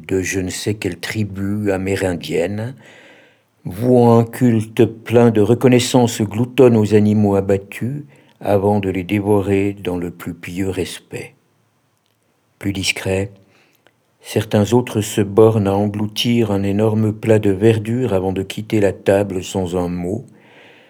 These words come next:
fidèles à eux-mêmes, et ne souhaitant pas se lancer dans une bataille perdue d'avance en alimentant la discussion mille fois refaite,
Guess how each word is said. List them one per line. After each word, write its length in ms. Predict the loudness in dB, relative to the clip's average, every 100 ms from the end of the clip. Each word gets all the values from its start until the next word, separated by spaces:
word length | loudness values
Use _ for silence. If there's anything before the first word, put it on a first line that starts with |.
| _ _ _ _ _
fidèles 380 | -6 2 4 6
à 80 |
eux-mêmes, 640 | 6 2 -2 -2 -4 -6 -8 -14 _ _ _ _ _
et 100 | -2
ne 140 | 0
souhaitant 540 | 0 0 0 2 0 0
pas 200 | 2 2
se 220 | 2 0
lancer 440 | 0 0 0 0
dans 140 | 0 0
une 220 | -2 0
bataille 380 | 0 2 2 2
perdue 440 | 2 2 2 0
d'avance 580 | 0 0 0 -4 -8 -8
en 140 | -8
alimentant 800 | -6 -6 -6 -6 -6 -2 -2 0
la 100 | -2
discussion 640 | -4 -8 -6 -4 -2 -2 -2
mille 240 | -2 -4
fois 220 | -2 -2
refaite, 720 | 0 -4 -2 -4 -4 -14 -18